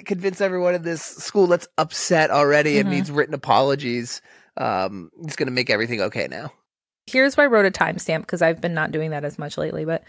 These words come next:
Speaker 2: this is at thirty-six minutes. So we still have an hour left of the movie. And so I was wondering h-, what else they could do after this.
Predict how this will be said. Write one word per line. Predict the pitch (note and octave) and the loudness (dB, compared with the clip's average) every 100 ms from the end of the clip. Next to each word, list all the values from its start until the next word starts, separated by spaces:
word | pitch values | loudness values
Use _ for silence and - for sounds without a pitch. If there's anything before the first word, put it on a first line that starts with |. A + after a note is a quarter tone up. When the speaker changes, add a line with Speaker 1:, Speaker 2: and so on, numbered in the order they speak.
| - - _ - | -18 -20 _ -10
Speaker 2:
this | - A3 | -4 0
is | D#4+ | 4
at | D4 - | 4 2
thirty-six | - F#3+ E3 F3+ - - | 2 2 2 -2 -6 -4
minutes. | D#3+ B2+ - - - _ - | -6 -6 -10 -10 -10 _ -6
So | - F#3 | 0 0
we | |
still | F#3 B3 | 2 2
have | A3 | 2
an | |
hour | F#3+ E3+ E3 | 2 4 4
left | D3+ - | 4 0
of | E3+ | -4
the | E3 | -4
movie. | E3 D3+ D3+ E3+ _ _ _ _ _ _ _ _ _ - | -4 -4 -6 -8 _ _ _ _ _ _ _ _ _ -6
And | F3 E3 | -6 0
so | F#3+ F3 E3 - _ _ _ _ - | 4 6 4 0 _ _ _ _ 2
I | A#3+ F#3+ A#3 A3 - _ _ _ _ _ _ _ _ _ _ _ _ _ _ G3 | 4 4 2 0 -6 _ _ _ _ _ _ _ _ _ _ _ _ _ _ -2
was | F#3+ F3 D#3+ - | 4 4 2 -4
wondering | E3+ F3 E3 D3+ E3 | 0 2 4 2 0
h-, | - - | -6 -10
what | D#3+ E3 D3+ | -2 2 4
else | D3+ - | 2 0
they | D3 | -2
could | - D3 | -2 -2
do | D3+ D#3+ | 0 0
after | F#3 - A3 | -2 -2 -2
this. | C4+ - - | -2 -4 -10